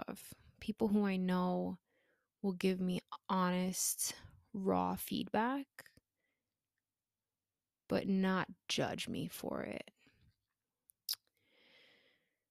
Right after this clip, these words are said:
So I've talked about this before. Um, implementing the arc method, I think, is important. Assessing, releasing, and creating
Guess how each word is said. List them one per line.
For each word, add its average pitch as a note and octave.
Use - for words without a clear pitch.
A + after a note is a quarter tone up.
So G#3
I've -
talked -
about G#3
this F3
before. -
Um, E3+
implementing G#3+
the B3+
arc -
method, -
I F#3
think, -
is G3
important. -
Assessing, F#3+
releasing, G3
and A3
creating A3+